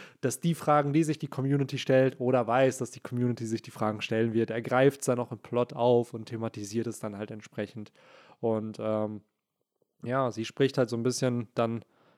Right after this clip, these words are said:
die Lilith über, dass sie halt Punk Nummer zwei ist, stellt sich halt vor und dann, äh, tauchen ja auch schon die Seekönige auf. Also es ist ja mehr so ein bisschen, „Haha,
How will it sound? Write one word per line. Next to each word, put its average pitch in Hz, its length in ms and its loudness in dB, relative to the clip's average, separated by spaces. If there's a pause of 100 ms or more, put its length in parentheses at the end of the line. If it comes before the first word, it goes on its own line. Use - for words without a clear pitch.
(120)
die 120 100 0
Lilith 131 520 2
über, 113 440 2 (220)
dass 120 180 -4
sie 117 80 -10
halt 117 140 -16
Punk 117 300 -8
Nummer 117 240 -12
zwei 151 440 4
ist, - 260 0 (160)
stellt 117 320 0
sich - 160 -10
halt 117 140 -10
vor 143 480 6 (520)
und 117 200 0 (140)
dann, 117 480 2
äh, 143 400 6
tauchen 156 340 4
ja 151 100 6
auch 131 120 6
schon 139 180 0
die 131 120 0
Seekönige 135 640 2
auf. 135 180 6
Also 120 200 4
es 135 60 2
ist 151 120 0
ja 170 80 6
mehr 143 300 6
so 143 100 2
ein 131 140 0
bisschen, 120 500 4 (360)
„Haha, 120 580 2